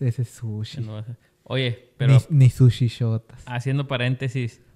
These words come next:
Speaker 2: hoy en día con esa pareja, no, es que mejor te hago esas preguntas cuando hables de ella.
Speaker 1: Ok, ok. Entonces sí, era de que hacía cosas chidas, pero ni modo. Uno tiene que avanzar en la vida. Y digo, "Puedo vivir ya sin ese sushi".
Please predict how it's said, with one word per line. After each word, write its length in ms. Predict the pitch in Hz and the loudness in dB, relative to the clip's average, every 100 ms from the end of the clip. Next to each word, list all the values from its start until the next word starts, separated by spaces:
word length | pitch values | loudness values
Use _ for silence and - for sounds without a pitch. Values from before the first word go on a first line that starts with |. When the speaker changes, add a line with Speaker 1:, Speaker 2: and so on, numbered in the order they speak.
| - | -6
Speaker 2:
hoy 240 | 139 156 | 0 4
en 100 | 143 | 4
día 300 | 143 147 131 | 4 4 2
con 140 | 117 120 | 2 2
esa 240 | 135 127 | 2 0
pareja, 320 | 113 117 117 - | 0 0 -2 -6
no, 200 | 127 147 | -8 -10
es 80 | 135 | -10
que 60 | |
mejor 300 | 135 120 123 | -10 -10 -12
te 160 | 120 110 | -14 -14
hago 140 | 113 | -12
esas 160 | 113 113 | -12 -14
preguntas 420 | - 101 101 104 | -12 -14 -12 -14
cuando 220 | 98 95 | -12 -12
hables 180 | 95 101 | -12 -12
de 160 | 101 101 | -12 -14
ella. 120 | 107 | -8
Speaker 1:
Ok, 160 | 123 120 120 | -2 0 0
ok. 80 | 107 101 - _ _ _ _ _ _ _ _ _ _ _ - | -2 -6 -10 _ _ _ _ _ _ _ _ _ _ _ -4
Entonces 480 | 139 143 160 170 151 | -2 2 2 0 -2
sí, 460 | - 147 143 131 127 - 147 151 127 | 0 4 4 2 -2 -14 -14 -14 -6
era 220 | 143 151 | -2 0
de 140 | 147 127 | 0 0
que 100 | 123 | -2
hacía 420 | 120 151 151 139 | 0 0 2 0
cosas 400 | - 139 139 131 | -2 -2 -2 -4
chidas, 580 | - 113 - 107 - - - | -6 -6 -4 -8 -10 -20 -4
pero 340 | 131 123 117 113 _ _ - | 0 2 2 -2 _ _ -4
ni 160 | 123 | -2
modo. 320 | 113 131 208 - _ _ _ _ - | -2 -4 -6 -12 _ _ _ _ 0
Uno 200 | 143 156 | 2 4
tiene 220 | 151 165 | 4 2
que 100 | 151 | 4
avanzar 440 | 156 135 117 131 143 | 2 0 -2 0 2
en 140 | 139 | 2
la 100 | 117 | 2
vida. 240 | 120 156 185 _ _ _ _ - | 2 2 0 _ _ _ _ 0
Y 120 | 123 | 4
digo, 180 | 131 135 | 6 4
"Puedo 240 | - 208 | 2 2
vivir 240 | 180 147 156 | 2 2 4
ya 160 | 147 | 2
sin 220 | 143 139 127 | 2 0 -2
ese 180 | 123 | -6
sushi". 340 | 117 131 123 | -8 -8 -8